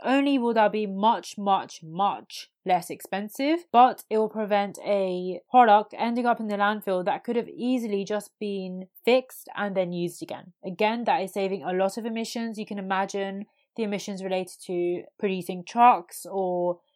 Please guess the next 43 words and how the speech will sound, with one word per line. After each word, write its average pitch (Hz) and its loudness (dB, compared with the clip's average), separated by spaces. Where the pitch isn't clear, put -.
producing 180 0
any 302 4
sort 285 2
of 233 -2
other 214 4
agricultural 190 -2
tool. 175 -8
So 202 2
if 240 4
farmers 247 2
just 214 -6
try 226 4
to 233 -6
see 190 -6
if 175 -8
they 185 -4
can 185 -6
actually 196 -6
replace 233 -2
broken 202 -4
parts 185 0
instead 190 -6
of 180 -4
throwing 190 0
the 175 -6
entire 233 0
machinery 170 -8
away, 190 0
it - -10
will 185 -10
save 185 -6
them 170 -10
a 160 -12
lot 175 -8
of 277 -4
money, 254 -4
it 175 -4
will 180 -4
cut - -12
down 170 -8
on 156 -12
their 147 -8
emissions, 240 -4